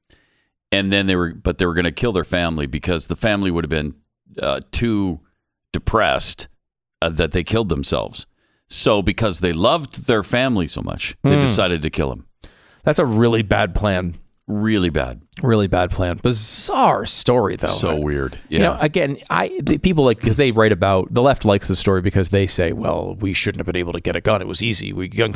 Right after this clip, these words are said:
Speaker 2: gun control's a joke. He
Speaker 1: And
Speaker 2: walked
Speaker 1: he
Speaker 2: in and
Speaker 1: wrote
Speaker 2: got
Speaker 1: it
Speaker 2: him."
Speaker 1: himself there. He told you.
Speaker 2: He told you. He told you. The gu-, killer told you. Of course, they
Speaker 1: Uh-huh.
Speaker 2: believe that killer. They don't believe
Speaker 1: Right.
Speaker 2: the one that said that, uh, it wasn't white supremacy that <laughs> caused,
Speaker 1: Yeah.
Speaker 2: uh, the mass shooting the other day. Uh, they'll believe whatever killer they wanna believe.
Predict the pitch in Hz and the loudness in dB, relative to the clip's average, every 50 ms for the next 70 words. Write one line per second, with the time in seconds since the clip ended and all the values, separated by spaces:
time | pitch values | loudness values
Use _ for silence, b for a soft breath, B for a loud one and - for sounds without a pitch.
0 | 110 - - 135 120 110 104 90 101 98 92 87 87 90 - 104 95 82 73 - | -2 0 0 0 0 0 -2 0 0 0 0 -2 -2 -2 0 0 0 -2 -2 -4
1 | - 98 147 147 143 143 120 113 107 104 107 143 151 147 123 110 107 117 110 - | -4 -2 0 0 0 0 0 0 2 2 2 2 2 2 0 0 -2 -2 -2 -2
2 | - 143 135 - - 104 110 107 101 104 101 - 127 160 185 160 - - - - | 0 0 0 0 0 -2 0 0 0 -2 -2 0 0 0 0 0 -4 -6 -10 -4
3 | - - 120 113 160 160 120 - - 117 127 156 151 160 104 98 101 120 131 147 | 0 2 2 4 4 2 0 2 2 2 4 4 2 2 2 0 2 2 2 2
4 | 147 123 - 175 160 143 127 - 147 139 101 - - - 98 - 127 113 - 113 | 2 2 2 2 2 4 4 4 2 2 0 0 -2 -2 0 2 2 2 2 0
5 | 123 123 113 117 117 113 139 147 127 104 113 107 104 - - 113 92 85 87 92 | 0 0 2 2 2 4 4 4 4 4 2 0 0 0 0 2 2 4 4 4
6 | 101 104 110 107 107 110 98 104 90 80 101 98 95 98 95 92 95 95 - - | 4 4 2 2 2 2 2 2 4 4 4 4 4 4 4 2 2 2 2 2
7 | 98 92 90 85 92 98 98 - - - 90 87 90 90 90 98 98 98 104 98 | 2 2 2 2 0 0 0 0 2 2 4 4 4 2 0 0 2 2 2 2
8 | 95 - 90 95 95 - - 87 - - 98 95 95 92 - 85 90 87 B B | 0 0 0 0 0 0 0 0 2 2 2 2 0 0 0 0 -2 -2 B B
9 | B B B B B B - 90 85 - - 117 123 - - 143 131 110 - - | B B B B B B 0 0 2 2 2 2 2 2 2 2 2 2 0 -2
10 | - B B B B B B - - 101 98 95 98 101 107 98 107 107 110 107 | -4 B B B B B B 0 2 2 4 4 4 4 4 4 4 4 2 2
11 | - - 101 95 92 92 95 95 92 90 92 87 92 90 85 80 - B B B | 2 2 2 2 2 2 2 2 2 2 2 2 2 2 0 0 -4 B B B
12 | B B B B B - - - 104 101 - - - - 117 120 117 135 135 127 | B B B B B 0 0 0 0 0 -2 -6 -4 0 0 2 4 4 4 4
13 | 127 110 95 101 98 95 90 90 90 - - 92 90 87 90 90 87 85 82 85 | 4 4 4 4 4 6 4 4 2 4 4 4 6 6 6 4 4 4 4 2
14 | - - 90 92 104 98 - 87 98 - | 2 2 4 4 4 4 4 2 0 -2